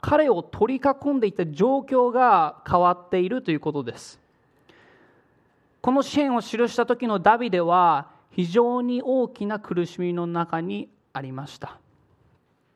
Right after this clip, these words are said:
さて、皆さん、ここで少し自分の生活を振り返ってみてください。私たちは今見たように、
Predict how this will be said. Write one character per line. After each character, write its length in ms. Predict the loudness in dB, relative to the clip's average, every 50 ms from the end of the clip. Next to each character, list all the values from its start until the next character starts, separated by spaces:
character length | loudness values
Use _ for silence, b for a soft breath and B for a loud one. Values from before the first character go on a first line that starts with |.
| _ _ _ _ _ _ b b b b b b b b b b b _ _ _ _
さ 160 | _ -4 -4
て、 180 | -4 -4 -12 -14 b b b b b b b b b b _ _ _
皆 180 | -4 -4 -4 0
さ 120 | 0 0
ん、 100 | -2 -2
こ 240 | -6 -4 -4 -4 -2
こ 140 | -2 0 2
で 280 | 2 2 0 0 -12 _ _ _ _
少 240 | -20 -6 -4 -4 -2
し 140 | -2 -6
自 180 | -6 -6 -6 -4
分 320 | -4 -2 -2 -2 -2 -2
の 400 | 0 0 0 0 -2 -2 -4 -8 _ _
生 280 | -10 -4 -2 -2 0 0
活 260 | -2 -4 -2 -2 -2
を 60 | -2
振 100 | 0 -2
り 100 | -6 -6
返 220 | -2 0 0 0
っ 40 | 0
て 220 | -4 -8 _ -6 -6
み 140 | -6 -4
て 100 | -4 -4
く 100 | -4 -4
だ 140 | -6 -6 -8
さ 160 | -8 -10 -12
い。 140 | -12 -12 -18 _ _ _ _ _ _ _ _ _ _ _ _ _ _ _ _ _ _ _ _ _ _ _ _ _ _ _ _ _ _ _ _ _ _ _ _ _ _ _ _ _ _ _
私 260 | 0 2 2 2 2 0
た 80 | -2
ち 160 | 0 2 2
は 540 | 4 6 8 8 8 6 6 2 -2 -8 _ _ _ _ _ _
今 180 | 0 0 0 0
見 160 | 0 0 2
た 160 | 2 2 4
よ 200 | 2 0 0 -2
う 40 | -2
に、 160 | -4 -8